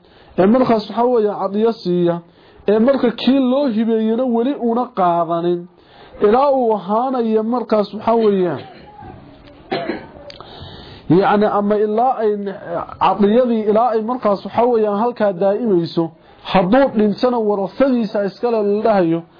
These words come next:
arrintaas waa baatil buu leeyahay, ee war sugan maaha. Waayo, xataa yakuuna ilaa uu ahaanayo isaga, in maata hadduu dhinto,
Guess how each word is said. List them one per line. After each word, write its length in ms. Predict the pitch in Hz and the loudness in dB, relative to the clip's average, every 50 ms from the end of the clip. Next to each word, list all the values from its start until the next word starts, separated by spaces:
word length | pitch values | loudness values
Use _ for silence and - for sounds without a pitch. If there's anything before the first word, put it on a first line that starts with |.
| - - - - | -20 -20 -10 -2
arrintaas 440 | - 185 208 247 233 220 214 196 - | 0 2 2 2 2 2 2 2 2
waa 160 | 196 196 190 | 2 2 2
baatil 400 | 180 180 190 202 202 190 190 190 | 2 2 0 0 0 -2 -4 -4
buu 180 | 180 175 190 185 | -2 0 0 2
leeyahay, 680 | 185 190 185 190 190 175 160 180 180 185 190 190 196 - - _ _ _ - - - | 4 2 2 2 0 -2 -2 -2 -2 0 0 -2 -2 -6 -10 _ _ _ -12 -2 0
ee 100 | 170 175 180 | 2 4 4
war 140 | 190 180 180 | 4 2 0
sugan 340 | 180 - 185 185 190 190 190 | -2 -2 -2 0 0 -2 -2
maaha. 840 | 190 190 190 185 185 190 175 165 185 185 185 185 185 185 185 185 185 - _ _ _ _ - - - - - - - - - - - - - - - - - - - - - - - | -2 0 0 2 0 0 0 -2 -2 0 0 2 2 2 0 -2 -4 -8 _ _ _ _ -20 -20 -20 -20 -20 -20 -20 -20 -20 -20 -20 -20 -20 -20 -20 -20 -20 -20 -20 -20 -12 -2 2
Waayo, 420 | 185 185 185 175 160 147 143 135 - - - - | 2 4 4 4 2 2 0 0 -4 -6 -6 -2
xataa 300 | - 254 262 262 262 247 | 0 0 0 2 2 2
yakuuna 380 | 233 233 214 214 247 262 262 247 | 2 2 0 0 -2 -2 -2 -2
ilaa 280 | 226 220 226 240 240 | -2 -2 0 0 0
uu 220 | 233 240 254 247 233 | 0 -2 -2 -2 -2
ahaanayo 380 | 202 220 233 233 233 220 214 208 | -2 -4 -4 -4 -2 -2 -2 -2
isaga, 320 | 202 208 240 226 196 190 | -2 -4 -8 -6 -6 -4
in 140 | 190 208 208 | -4 -2 0
maata 300 | 220 233 247 240 - 220 | 0 0 -2 -2 -2 -4
hadduu 240 | 214 208 214 240 226 | -4 -4 -4 -6 -4
dhinto, 240 | 202 214 180 - | -4 -4 -2 -2